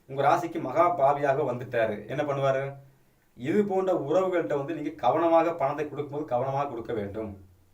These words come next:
முதல்ல தெளிவா தெரிஞ்சுக்கிடுங்க. உதாரணமா சொல்லணும் அப்படின்னாச்சுன்னா உங்களுடைய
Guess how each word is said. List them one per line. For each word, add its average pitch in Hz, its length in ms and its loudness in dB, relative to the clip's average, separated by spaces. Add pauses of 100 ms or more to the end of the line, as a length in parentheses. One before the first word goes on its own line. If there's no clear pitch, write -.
(720)
முதல்ல 123 260 -6
தெளிவா 135 180 -2
தெரிஞ்சுக்கிடுங்க. 107 560 -4 (640)
உதாரணமா 165 460 4
சொல்லணும் 143 240 -4
அப்படின்னாச்சுன்னா 131 420 -6 (240)
உங்களுடைய 160 400 -4